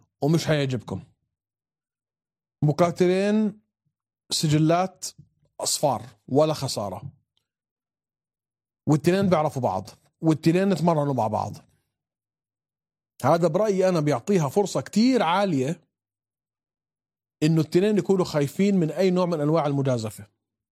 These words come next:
اللعب كله يكون من برا. اللعب من برا بيرجح مين أو، أو لصالح مين؟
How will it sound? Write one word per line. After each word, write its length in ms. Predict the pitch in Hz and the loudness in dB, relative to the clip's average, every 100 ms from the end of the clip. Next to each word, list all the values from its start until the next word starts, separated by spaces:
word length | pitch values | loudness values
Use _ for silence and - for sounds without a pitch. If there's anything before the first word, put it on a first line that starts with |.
| _ _ _ _ _ _ _ _ 113 | _ _ _ _ _ _ _ _ -2
اللعب 280 | 135 143 143 | 0 0 -2
كله 240 | 156 139 | 0 0
يكون 200 | 127 143 | 0 -2
من 160 | 131 120 | -2 -2
برا. 420 | 113 104 104 _ _ _ _ _ _ _ _ _ _ _ _ _ _ 131 | -4 -6 -14 _ _ _ _ _ _ _ _ _ _ _ _ _ _ 0
اللعب 240 | 151 160 | 0 2
من 140 | 170 | 2
برا 200 | 175 180 | 2 2
بيرجح 420 | 175 175 170 160 180 | 0 0 0 0 0
مين 180 | 170 | 0
أو، 360 | 139 143 143 - 143 | 2 0 0 -2 -2
أو 280 | 147 165 | 0 -2
لصالح 640 | 156 160 - 185 185 160 147 | -2 -2 0 0 0 0 -2
مين؟ 360 | 139 143 - | 0 -2 -6